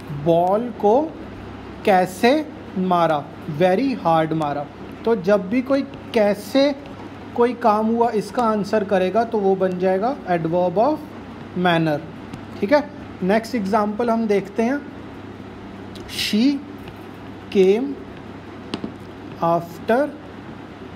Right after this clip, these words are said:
you, she came after you।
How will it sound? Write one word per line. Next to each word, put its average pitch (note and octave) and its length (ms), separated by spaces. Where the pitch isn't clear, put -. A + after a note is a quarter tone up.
you, E3+ 160
she G#3+ 460
came F#3+ 340
after A#3+ 440
you। E3 120